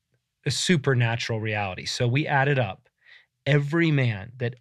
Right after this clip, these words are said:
ever attended a Wild at Heart boot camp with us here in Colorado or Australia or Wales. And then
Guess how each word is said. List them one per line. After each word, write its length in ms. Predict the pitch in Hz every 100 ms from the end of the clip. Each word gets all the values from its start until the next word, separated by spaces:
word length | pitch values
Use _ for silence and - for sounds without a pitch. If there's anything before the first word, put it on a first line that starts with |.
| -
ever 360 | 135 131 135 123
attended 600 | 120 - 139 123 110 104
a 60 |
Wild 280 | 104 101 107
at 80 | 101
Heart 220 | 104 -
boot 200 | 135 135
camp 360 | - 98 110 120
with 180 | 151 -
us 380 | 135 131 - - - - -
here 180 | 143
in 60 | 143
Colorado 680 | 135 139 135 127 127 127 123
or 140 | 113
Australia 560 | 110 - 131 127 123 127
or 140 | 120
Wales. 480 | 110 110 113 117 - - - - - - - - _ _ 143
And 480 | 135 127 117 113 - _ _ _ _ _ _ 127
then 320 | 135 123